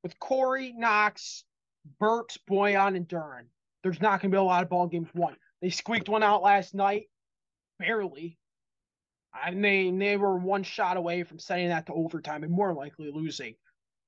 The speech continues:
They're very lucky that, that he missed, Michael Porter Junior missed the, uh, fadeaway. But it's seriously to the point where it's like, "Casey, come on."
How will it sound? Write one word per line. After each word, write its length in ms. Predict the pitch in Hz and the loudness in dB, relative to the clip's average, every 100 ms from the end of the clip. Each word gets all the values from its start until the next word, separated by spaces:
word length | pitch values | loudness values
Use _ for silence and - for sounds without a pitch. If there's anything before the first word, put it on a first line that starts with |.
| _ - _ | _ -20 _
They're 140 | 214 | 2
very 300 | 180 214 214 | 4 6 6
lucky 460 | 185 180 170 151 - | 6 4 2 -8 -14
that, 160 | 147 165 | -10 0
that 320 | 170 156 156 _ _ _ _ | 2 2 -2 _ _ _ _
he 160 | 175 185 | -2 2
missed, 320 | 185 165 - - | 2 0 -4 -10
Michael 360 | 185 190 185 175 | 0 0 0 -4
Porter 240 | 190 170 | -2 -2
Junior 220 | 165 165 | 0 -4
missed 260 | 156 151 - | -4 -10 -10
the, 100 | 147 | -6
uh, 300 | 135 127 123 - | -2 -2 -2 -2
fadeaway. 520 | 185 165 139 113 82 - - _ _ _ _ _ _ _ | 0 0 -2 -6 -12 -18 -20 _ _ _ _ _ _ _
But 320 | 202 196 170 - _ _ _ _ _ _ _ _ _ _ _ | 4 4 2 -10 _ _ _ _ _ _ _ _ _ _ _
it's 200 | 254 175 | -2 0
seriously 760 | - - 254 277 311 - 277 233 | -2 0 2 4 4 0 -4 -4
to 200 | - 226 | -4 0
the 100 | 208 | 0
point 580 | - - 185 196 220 - _ _ _ _ _ _ _ _ | -2 -4 2 2 2 -2 _ _ _ _ _ _ _ _
where 280 | 175 214 202 | 4 4 4
it's 240 | 185 - | 0 -6
like, 680 | 175 185 185 165 151 - - _ _ _ _ _ _ _ _ _ | -4 2 2 0 -6 -16 -20 _ _ _ _ _ _ _ _ _
"Casey, 460 | 196 170 - - | -8 -8 -12 -20
come 220 | - 208 | -12 -10
on." 100 | 135 | -10